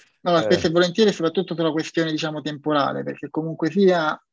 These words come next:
Speaker 1: quando vai a fare delle cose che fondamentalmente sono ricerca, perché tu dici: "Io devo fare questa cosa", è nuova, ok? Quindi, o, o perlomeno, nuova magari per la mia società,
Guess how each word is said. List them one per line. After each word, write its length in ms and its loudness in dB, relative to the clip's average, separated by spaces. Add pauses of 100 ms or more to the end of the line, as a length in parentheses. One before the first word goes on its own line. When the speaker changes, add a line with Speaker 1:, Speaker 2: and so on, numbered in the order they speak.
(140)
Speaker 1:
quando 680 2
vai 160 -2
a 60 0
fare 240 -2
delle 180 -2
cose 340 -2
che 100 -8
fondamentalmente 960 -6 (140)
sono 160 -6
ricerca, 380 2
perché 220 -8
tu 120 -6
dici: 260 0
"Io 40 2
devo 140 -2
fare 120 -4
questa 280 2
cosa", 260 -2
è 80 -6
nuova, 400 -4 (720)
ok? 440 0 (920)
Quindi, 500 4 (1500)
o, 80 2
o 160 4
perlomeno, 400 -2
nuova 360 8
magari 360 4
per 120 0
la 80 -4
mia 160 -8
società, 420 -2